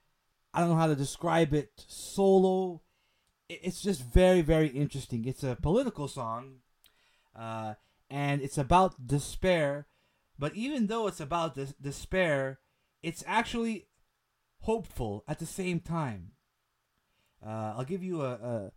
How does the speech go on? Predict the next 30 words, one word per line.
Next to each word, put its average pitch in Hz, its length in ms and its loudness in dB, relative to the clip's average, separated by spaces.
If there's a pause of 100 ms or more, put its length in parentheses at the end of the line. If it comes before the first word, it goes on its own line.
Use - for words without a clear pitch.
(160)
some 160 200 4
of 147 60 4
the 127 100 4
lyrics. 127 560 0 (220)
"Summer 247 720 4 (160)
spoke - 460 2
to 190 100 2
winter, 139 640 -2 (480)
relaying 151 720 4
all 143 380 8
encouraging 120 680 -4
words. 95 560 -14 (460)
Moved 175 420 2
on 180 340 6
from 147 220 0
my 139 180 2
despondency 127 1080 -2 (240)
and 127 180 -2
left 156 360 4
it 175 180 2
in 120 140 -2
the 117 120 -2
bed. 104 420 -4 (560)
Do 147 160 -4
I 156 140 4
leave 214 260 0
it 160 200 0
there, 170 440 -2
still 165 300 -8
sleeping, 196 640 -8